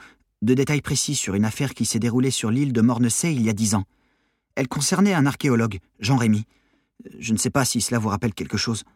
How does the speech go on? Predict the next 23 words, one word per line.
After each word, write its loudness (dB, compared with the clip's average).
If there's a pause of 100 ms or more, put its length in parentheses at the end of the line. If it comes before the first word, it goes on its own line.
(920)
Le 0
journaliste -2
me 4
dévisagea 0
longuement, -2 (400)
comme 0
on 2
regarde 0
une 2
bête -6
curieuse. -6 (880)
Je -6
devinais 0
sa -4
réaction. -6 (840)
Il 2
se 0
passait 0
un 2
truc -8
dingue 0
dans -8
l'île. -16